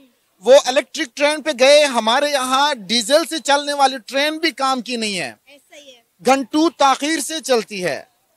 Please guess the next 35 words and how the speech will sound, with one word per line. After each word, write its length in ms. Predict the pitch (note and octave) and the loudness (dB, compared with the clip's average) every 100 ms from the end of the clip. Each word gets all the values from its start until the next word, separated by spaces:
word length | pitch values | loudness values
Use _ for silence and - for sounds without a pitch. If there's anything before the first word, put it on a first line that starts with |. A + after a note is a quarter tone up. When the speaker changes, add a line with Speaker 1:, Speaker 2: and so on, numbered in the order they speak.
| _ G#3+ | _ 4
Speaker 1:
वो 200 | B3+ D4 | 6 6
ट्राम 580 | - - C4 D4 E4 | 2 -6 -2 0 0
चला 280 | D#4 C#4 C4 | 0 2 2
रहे 120 | A#3+ | 2
हैं 60 | B3 | 0
वहां 300 | A#3 A3 A3 | 0 0 -2
पे। 140 | F#3+ C#3 G#2+ | -2 -6 -6
हमारे 360 | G3 A3 C4 D4+ | -4 0 0 0
पास 340 | - C#4+ C4+ | 0 0 0
उसका 360 | C4 B3 D4 D4+ | -4 -8 -2 -2
कॉन्सेप्ट 580 | - B3+ B3 C#4+ C#4 C4+ A#3 G#3+ | -2 -4 -2 -2 -4 -6 -12 -4
लाहौर 400 | A3+ G#3+ A#3+ D4+ | 0 4 6 4
के 160 | A#3+ C#4 | 0 -6
अंदर, 320 | A#3+ G#3 A#3+ | -6 -4 -4
क्योंकि 260 | A3+ C4 C4 | -4 -6 -6
मेट्रोपॉलिटन 960 | G3+ G#3 - C4 - C#4 F4 E4 D4 | -4 -6 -4 -4 0 0 0 -4 -6
सिटी 320 | A#3+ B3 B3 | -8 -10 -10
है, 260 | G#3+ G3 C4+ - C#4+ C4+ - | -6 -4 -6 -10 _ -20 -8
इन्होंने 400 | A#3+ A#3+ C#4 C#4+ | -2 0 0 0
ट्राम 420 | - B3 B3+ D4+ | -4 -2 0 -2
का 180 | C4+ C#4+ | -2 -2
कॉन्सेप्ट 540 | - B3 A#3 B3 B3+ _ _ A3+ | -2 -4 -4 -4 -6 _ _ -12
इमरान 360 | A3 A#3+ D4 | -4 -4 -4
खान 280 | - B3+ C4 | -2 -2 0
दौर 320 | G#3 A3 A3+ | 2 4 4
में, 120 | A3 C4+ | 0 -6
उन्होंने 160 | D#4 | -4
कहा 100 | C#4 | -4
कि 100 | C#4 | -2
हम 220 | C#4 C#4 G#3 | -4 -4 -10
नहर 380 | A#3+ C#4 D#4 D4+ | -4 0 2 2
पे 160 | - C4+ | 2 -2
हम 140 | A#3+ | -2
चलाते 380 | A3+ G3 F3+ F3 | -2 -2 -2 -6
हैं। 180 | D#3 | -12